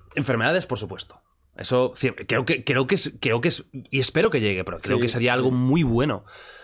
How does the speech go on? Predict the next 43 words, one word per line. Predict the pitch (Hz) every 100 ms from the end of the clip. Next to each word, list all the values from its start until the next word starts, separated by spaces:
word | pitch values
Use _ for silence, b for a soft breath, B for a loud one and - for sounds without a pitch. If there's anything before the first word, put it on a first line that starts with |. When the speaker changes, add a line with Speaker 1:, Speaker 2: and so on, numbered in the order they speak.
| B B B _ _
Speaker 1:
Sí | - - 240 226
que | 277
quizás | 208 202 170
a |
nivel | 135 147
estético | 180 180 180
no, | 185 196 190 -
pero | 127 120 113 110 110
el |
hecho | 120 - 196
de, | 190 185 185 180 - -
de | 120 123
que | 120
haya | 151
un | 175
momento | 160 147 156 123 104
en | 104
el | 104
que | 110 95
de | - 107
forma | - 131 156
gratuita, | 135 113 127 101
porque | 92 101
la, | 98
la | 110 113
putada | 147 285
sería | 320 180 202
hacer | - 147
cl-, | - 113 -
hacer | 98 147
clases, | - 95 90 87
¿no? | 110 123
Que |
a | 131
unos | 143 151
Speaker 2:
Ujú. |
Speaker 1:
se | 143
lo | 101
pueden | 117
permitir | 104 104 101 139
y | 120
otros | 104 95
no. | 98 90